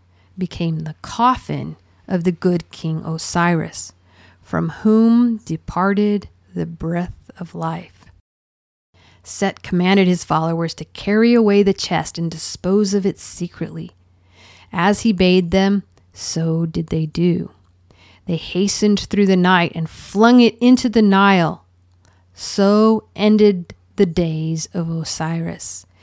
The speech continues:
and the years of his wise and prosperous reign in the land of Egypt. So in this version of the myth,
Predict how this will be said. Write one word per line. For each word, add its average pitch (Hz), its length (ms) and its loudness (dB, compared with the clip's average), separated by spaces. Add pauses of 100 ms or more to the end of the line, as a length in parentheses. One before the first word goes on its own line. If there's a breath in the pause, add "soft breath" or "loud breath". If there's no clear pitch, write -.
(320 soft breath)
and 165 220 -2
the 165 80 -4
years 214 680 2
of 165 100 -4
his 156 260 -8
wise 202 840 0
and 160 280 -10
prosperous 214 840 -4
reign 160 580 -2 (100)
in 175 120 -2
the 170 100 0
land 151 640 -6
of - 80 -20 (140)
Egypt. - 640 -8 (1200 soft breath)
So - 140 -10
in 220 160 6
this 285 180 6
version 226 300 4
of 190 100 2
the 226 80 2
myth, 311 320 4